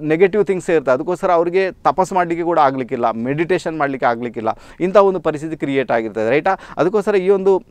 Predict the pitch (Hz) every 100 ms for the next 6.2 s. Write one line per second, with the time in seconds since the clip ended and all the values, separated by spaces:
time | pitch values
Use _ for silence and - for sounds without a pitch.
0 | - 156 160 165 160 147 143 143 139 135
1 | 147 180 196 196 151 147 - 156 165 160
2 | 131 117 120 131 131 117 - 131 131 123
3 | 127 123 147 151 131 151 151 147 139 127
4 | 120 110 107 107 98 98 107 123 110 117
5 | 117 113 107 107 107 101 156 151 131 151
6 | 170